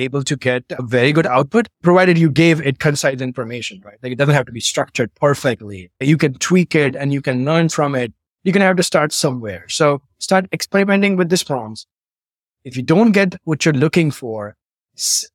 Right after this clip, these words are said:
try to analyze why you are not getting it from the prompt and see how you can nudge it to give you what you,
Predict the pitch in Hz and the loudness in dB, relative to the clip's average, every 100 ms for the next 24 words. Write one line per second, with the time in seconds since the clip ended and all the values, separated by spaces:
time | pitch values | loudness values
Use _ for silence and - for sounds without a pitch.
0 | _ - 156 190 233 151 165 131 107 104 | _ -2 0 2 0 2 2 2 0 -8
1 | 123 131 139 185 196 190 175 135 123 117 | -4 0 2 4 4 2 2 0 -2 -2
2 | 120 175 170 131 113 - 156 156 208 190 | 0 2 2 0 -4 -2 0 4 4 2
3 | - 147 123 131 131 - 180 160 135 156 | 0 -2 -2 -6 -4 -2 0 0 0 -2
4 | 160 160 131 123 151 165 143 - 120 127 | -2 0 -2 0 2 2 -2 -6 -8 -8
5 | 110 110 110 113 - | -8 -10 -10 -12 -14